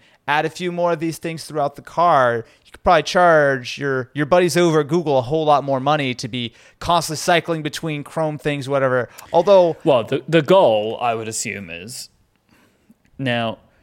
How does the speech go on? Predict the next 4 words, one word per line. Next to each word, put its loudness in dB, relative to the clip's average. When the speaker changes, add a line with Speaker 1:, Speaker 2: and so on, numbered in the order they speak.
Speaker 2:
these -2
panels -4
are -8
viewable -4